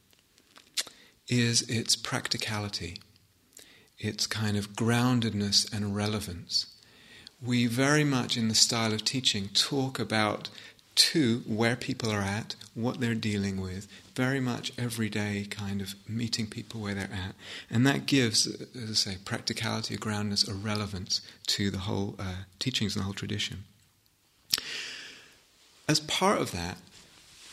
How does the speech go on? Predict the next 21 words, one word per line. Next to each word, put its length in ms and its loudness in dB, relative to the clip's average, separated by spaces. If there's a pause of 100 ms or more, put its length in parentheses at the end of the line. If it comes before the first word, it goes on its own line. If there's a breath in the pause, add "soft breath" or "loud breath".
(100)
what 200 4 (580)
we 300 10
as 300 2
sort 160 4
of 60 -2
insight 300 6
meditation 480 0
teachers 460 -2 (100)
tend 520 -2
to 260 0
emphasize 680 0
quite 280 -4
a 60 -2
lot 420 -4 (1200)
is 280 6
learning 640 4
to 160 0
be 560 2
with 560 -4 (560)
one's 280 2
experience. 760 -2